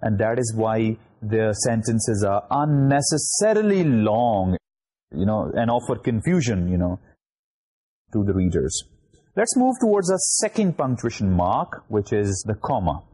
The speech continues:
Of course, if you compare comma and this, uh, full stop, an interesting, quite obvious fact is that, uh, full stop is the ending mark,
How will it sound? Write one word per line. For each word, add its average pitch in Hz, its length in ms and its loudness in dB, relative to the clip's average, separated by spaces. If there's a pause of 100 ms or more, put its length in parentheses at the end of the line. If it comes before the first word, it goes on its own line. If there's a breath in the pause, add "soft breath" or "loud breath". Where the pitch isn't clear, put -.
(140)
Of 165 100 -4 (100)
course, - 480 0 (100)
if 170 140 0
you 190 100 2
compare 180 340 0
comma 202 640 0
and 127 440 2 (600)
this, 110 300 0
uh, 101 140 2 (100)
full 240 140 0
stop, 90 420 -2 (680)
an 101 120 0
interesting, 143 580 0 (1800)
quite 156 320 -2
obvious 147 480 2 (400)
fact 123 360 -2
is 123 300 0 (280 loud breath)
that, 120 260 -2
uh, 110 180 2 (180)
full 208 120 0
stop 160 300 -2
is 123 180 0
the - 160 0
ending 202 420 2
mark, 104 480 -2